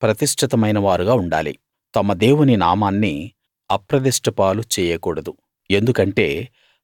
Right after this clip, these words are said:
వారు తమ దేవునికి నైవేద్యం, అంటే యెహోవాకు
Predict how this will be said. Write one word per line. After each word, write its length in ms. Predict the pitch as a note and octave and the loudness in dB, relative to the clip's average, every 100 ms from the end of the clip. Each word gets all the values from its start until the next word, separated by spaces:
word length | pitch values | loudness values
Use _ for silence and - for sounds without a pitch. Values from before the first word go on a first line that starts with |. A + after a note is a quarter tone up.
| _ | _
వారు 480 | F#2 G2+ G#2+ D2+ G2 - _ _ _ | 0 2 2 -2 -6 -10 _ _ _
తమ 200 | G2+ F#2+ | -2 0
దేవునికి 840 | F2 G#2 C3+ A#2+ A2 A2+ C2+ F#2+ - _ _ _ _ F#2+ | 2 2 4 2 0 -2 -6 -10 -16 _ _ _ _ -4
నైవేద్యం, 760 | F#2 G#2+ B2 C#3+ G#2+ A#2+ - - - | 0 2 4 2 2 0 0 -6 -4
అంటే 420 | G#2 A2 D#2 A#2 - _ _ _ - | -2 -2 -2 -6 -14 _ _ _ -4
యెహోవాకు 880 | F#2 - D3 C3+ B2+ - C#2+ C#2 | -2 2 4 4 2 0 -6 -6